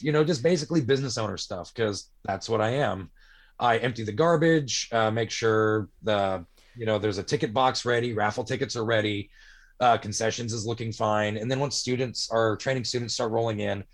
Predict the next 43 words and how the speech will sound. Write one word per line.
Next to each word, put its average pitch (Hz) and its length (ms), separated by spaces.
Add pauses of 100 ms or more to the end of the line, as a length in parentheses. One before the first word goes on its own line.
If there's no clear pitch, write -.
(320)
then 139 160
I 127 220
move 127 380
to 127 180
doing 113 200
what 117 120
I 120 80
need 117 140
to 101 80
do. 101 180
I 92 80
start 117 240
loading 120 340
up 110 240 (380)
the 123 260
entrance 131 320
videos, 101 480
'cause 104 380
I 117 80
have 131 160
a - 20
computer 120 680 (360)
that 123 220
is 120 100
hooked 139 220
up 135 160
to 135 160
a - 20
large 123 460
rear 113 180
projection 117 480
screen. 110 480
And 110 220
so 110 360
for 117 200
most 131 320
of 143 100
our, 135 320
uh, 107 180
talent 143 420
that 101 100
we 107 120
have, 95 300